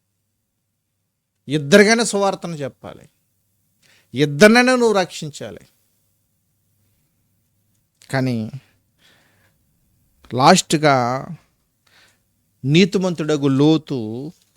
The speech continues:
వాళ్ళ ముందు పాపం చేయకని చెప్పి, ఆ నీతిమంతుడు ఆ పరిశుద్ధులు, ఆ అపవిత్రుల దగ్గర ఎంత నీతిగా ఆయన ఉన్నాడో, ఆయన బట్టి ఒక్క మాట చూసుకొని మనం ముగించుకుందాం.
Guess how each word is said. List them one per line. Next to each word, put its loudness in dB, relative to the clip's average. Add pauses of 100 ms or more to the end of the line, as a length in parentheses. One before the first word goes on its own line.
(140)
వాళ్ళ -2
ముందు 0 (800)
పాపం 6 (160)
చేయకని 4 (120)
చెప్పి, -8 (120)
ఆ -4
నీతిమంతుడు 0 (920)
ఆ -4
పరిశుద్ధులు, 2 (180)
ఆ 0
అపవిత్రుల 6
దగ్గర 4
ఎంత 0
నీతిగా 0 (100)
ఆయన -4
ఉన్నాడో, -8 (440)
ఆయన -2
బట్టి -4
ఒక్క -8
మాట -8
చూసుకొని -10
మనం -4
ముగించుకుందాం. -10